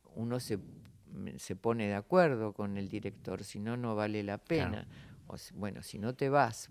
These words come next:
Speaker 1: pero, este, pero, mm, eh, no, yo era así, no sé, tenía esa, esa obediencia.
Speaker 2: Y no, y no querías enfrentar ese conflicto de
Speaker 1: No,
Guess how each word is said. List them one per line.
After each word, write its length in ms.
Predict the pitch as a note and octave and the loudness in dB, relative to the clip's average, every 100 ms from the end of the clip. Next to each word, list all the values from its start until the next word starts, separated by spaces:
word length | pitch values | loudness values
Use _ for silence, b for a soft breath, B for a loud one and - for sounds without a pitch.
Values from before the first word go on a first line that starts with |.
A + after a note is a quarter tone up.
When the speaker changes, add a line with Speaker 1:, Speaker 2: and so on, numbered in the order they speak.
| - | -6
Speaker 1:
pero, 280 | G2+ G#2 G2+ | -4 -2 -2
este, 680 | - G#2+ - G#2+ G#2+ G2+ G2+ b b b _ _ | -4 -8 -8 -4 -2 -4 -8 b b b _ _
pero, 840 | A#2 A2+ A2+ A2 G#2+ G#2 - - | 4 6 6 6 8 6 4 0
mm, 400 | E2+ F2 G2+ - - - | -4 -6 -6 -8 -12 -6
eh, 520 | G#2+ A2 A2 G#2+ G#2 - - - - - _ _ - - - - - - - | -4 -2 0 0 -2 -4 -6 -8 -10 -12 _ _ -20 -20 -20 -20 -16 -16 -8
no, 400 | E3 E3 D3 D3 B2+ | 0 2 2 0 -2
yo 180 | B2+ D3 | 0 2
era 280 | C#3 B2+ A#2 - - - - - - | 2 0 -2 -12 -14 -14 -16 -14 -10
así, 400 | B2 D3+ A#2+ - - - - C2+ | -6 -2 -2 -4 -2 0 0 -6
no 160 | A2 | -6
sé, 340 | B2 B2 G#2+ G2 _ | -4 -2 -2 -2 _
tenía 420 | G2+ A#2+ B2+ A#2+ | -6 -4 -2 -2
esa, 580 | A#2 A2+ A2+ G#2+ A2 B2 b b b b b b | -4 -6 -6 -6 -8 -14 b b b b b b
esa 300 | G#2+ - B2 | -16 -8 -4
obediencia. 1080 | A#2 G#2+ A2 G#2 B2 B2+ C3 B2+ - B2 - | -4 -2 -4 -4 -4 -4 -6 -10 -6 -6 0
Speaker 2:
Y 100 | C#3+ | 6
no, 180 | C3 C#3+ | 6 8
y 60 | C3 | 6
no 120 | C3 | 6
querías 260 | B2+ B2 A#2+ | 8 6 6
enfrentar 340 | A2 G#2+ A2+ | 0 2 2
ese 160 | G#2+ G#2 | 0 -2
conflicto 500 | G#2+ G2 A#2 A2+ G#2 | -2 -2 -2 2 4
de 80 | |
Speaker 1:
No, 100 | E3+ | 6